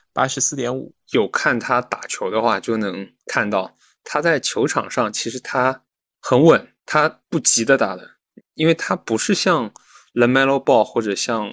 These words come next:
Speaker 2: 加兰那种就速度很快，靠变向去突进去，他是靠他的节奏，因为他比较高嘛。
Speaker 1: 我感觉他投篮确实可以多打磨一下，然后他也不是很爱投三分，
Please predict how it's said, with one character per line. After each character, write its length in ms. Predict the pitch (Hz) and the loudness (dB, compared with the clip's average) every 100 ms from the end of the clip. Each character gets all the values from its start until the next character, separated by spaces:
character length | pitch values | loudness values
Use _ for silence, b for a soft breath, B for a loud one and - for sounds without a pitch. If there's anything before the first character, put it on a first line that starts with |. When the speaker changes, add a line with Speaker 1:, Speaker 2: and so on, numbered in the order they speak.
| - | -6
Speaker 2:
加 220 | - 123 | 0 0
兰 160 | 117 104 | 0 -2
那 100 | 110 | -4
种 260 | 107 92 _ - | -6 -10 _ -4
就 120 | 113 | -4
速 480 | - - - - 131 | -4 -8 -8 0 2
度 80 | |
很 160 | 117 95 | 2 -2
快， 240 | - 127 104 | 0 -2 -2
靠 160 | - 139 | -2 -2
变 220 | - 135 | 2 2
向 340 | 123 127 117 - | 4 0 -2 -6
去 200 | - 120 - | -6 -6 -4
突 160 | - | -2
进 140 | 139 127 | 0 -2
去， 160 | - - | -4 -4
他 160 | - | -4
是 140 | - 135 | -4 -6
靠 240 | - 135 | -2 -2
他 380 | - 123 123 _ _ | 0 0 0 _ _
的 100 | - | -6
节 280 | 127 - 98 | -2 0 0
奏， 220 | 101 127 | 2 2
因 60 | 143 | 2
为 80 | 151 | -2
他 100 | 151 | -2
比 80 | 135 | 0
较 100 | 104 | -2
高 280 | - 110 120 | 2 2 2
嘛。 220 | 104 - _ _ _ | -2 -10 _ _ _
Speaker 1:
我 100 | 165 | -8
感 200 | - 123 | -4 -4
觉 300 | 107 110 120 - | -2 -4 -4 -8
他 600 | - 175 175 175 180 202 _ | -4 -2 -2 -4 -6 -10 _
投 260 | - 135 165 | -6 -4 -2
篮 200 | 123 143 | -2 -4
确 260 | - 170 | -8 -8
实 440 | 131 - 104 123 139 | -8 -10 -14 -14 -20
可 180 | - 143 | -10 -4
以 560 | 131 117 110 107 127 170 _ _ _ - - - | -4 -4 -10 -14 -18 -20 _ _ _ -20 -18 -2
多 340 | 147 135 135 | 2 4 4
打 180 | - 113 | 2 -2
磨 220 | 110 113 | -2 -6
一 20 | |
下， 140 | 113 117 | -4 -4
然 160 | 113 | -4
后 80 | 135 | -4
他 140 | 131 147 | -2 -2
也 80 | |
不 100 | 127 | -2
是 140 | 123 180 | -4 -4
很 80 | 113 | -4
爱 120 | 123 | -6
投 160 | - 117 | -6 -8
三 200 | 135 147 | -8 -10
分， 200 | 170 | -12